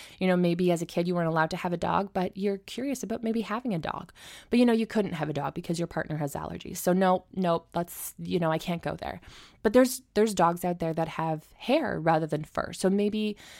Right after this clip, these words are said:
maybe it's not something that is completely off the table. Maybe there is that option. So what if you go to a, um, shelter and you take a look around? What if you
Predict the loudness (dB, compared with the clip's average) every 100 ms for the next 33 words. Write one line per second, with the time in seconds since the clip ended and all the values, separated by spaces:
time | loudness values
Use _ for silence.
0 | -20 -6 -2 2 4 4 2 0 0 0
1 | -2 -4 -2 0 0 -2 -2 -4 -8 -2
2 | 0 0 -2 -4 -4 -6 -6 -4 -4 0
3 | 0 0 -4 -2 0 2 4 4 2 0
4 | 0 -2 -2 -4 -4 -8 -10 -12 -8 0
5 | 2 2 2 0 0 -2 4 4 4 2
6 | 4 6 8 6 2 -10 -18 -2 2 4
7 | 6 6 6 6 4 0 -2 -2 -2 -2
8 | -2 -4 _ _ _ _ -20 -6 0 2
9 | 2 -4 -4 _ 2 2 0 -4 -2 -2
10 | -2 -2 -4 -4 -6 -2 -2 0 -2 -2
11 | 0 4 6